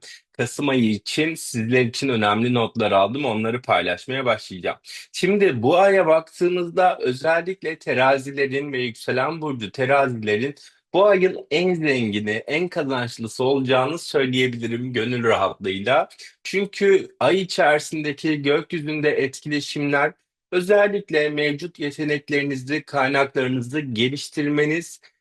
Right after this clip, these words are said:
ve daha iyi bir şekilde kullanmanız için sizlere destek veriyor olacak. Aynı zamanda kaynaklarınızı da arttırdıkça paylaşımlarınızın güçlendiği bir Kasım ayı, Kasım iki bin yirmi beş sizleri bekliyor olacak.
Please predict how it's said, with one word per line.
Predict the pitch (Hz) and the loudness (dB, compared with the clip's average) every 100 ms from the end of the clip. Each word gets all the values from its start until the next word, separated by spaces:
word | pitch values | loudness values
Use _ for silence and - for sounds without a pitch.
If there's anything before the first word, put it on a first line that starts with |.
| _ | _
ve | 123 139 127 | 2 4 2
daha | 127 160 190 | 2 2 2
iyi | 180 160 | 2 -2
bir | 151 | -4
şekilde | - 156 127 135 131 131 | -4 -6 -4 -2 -2 -4
kullanmanız | 156 151 156 156 156 151 127 | -6 0 2 4 2 0 -4
için | 123 185 | -4 -6
sizlere | 180 - 139 147 190 170 | -6 -8 0 2 2 2
destek | 147 - 156 147 | -2 -2 -4 -2
veriyor | 104 95 87 | -4 -2 -4
olacak. | 76 60 - - - _ _ _ _ | -4 -8 -14 -16 -18 _ _ _ _
Aynı | 156 214 220 | 2 4 4
zamanda | 196 196 185 190 208 | 4 4 4 2 4
kaynaklarınızı | 196 180 180 175 185 180 170 170 | 4 4 2 0 0 2 0 2
da | 170 | 4
arttırdıkça | 143 143 - 175 170 202 - 208 208 | 4 2 -4 -2 -2 -6 0 0 0
paylaşımlarınızın | 180 165 160 - 170 165 165 156 202 214 | 0 0 -2 -10 -10 -8 -8 -4 -2 -2
güçlendiği | 151 147 - 156 151 156 180 180 151 | -2 -6 -4 0 0 0 2 2 2
bir | 131 - - _ - - _ | -2 -4 -14 _ -20 -20 _
Kasım | - 143 - 147 127 | -4 -4 -2 -2 2
ayı, | 113 123 165 190 | 4 4 4 2
Kasım | 151 131 151 | 0 -2 -4
iki | 139 - 123 | -6 -4 -4
bin | 117 113 | -2 -2
yirmi | 110 107 | -2 0
beş | 127 202 | 0 0
sizleri | - 147 135 139 131 | -4 -10 -2 0 0
bekliyor | 104 95 - 123 170 | 0 -2 -2 -2 0
olacak. | 202 147 123 92 - - | 0 -2 -4 -6 -10 -16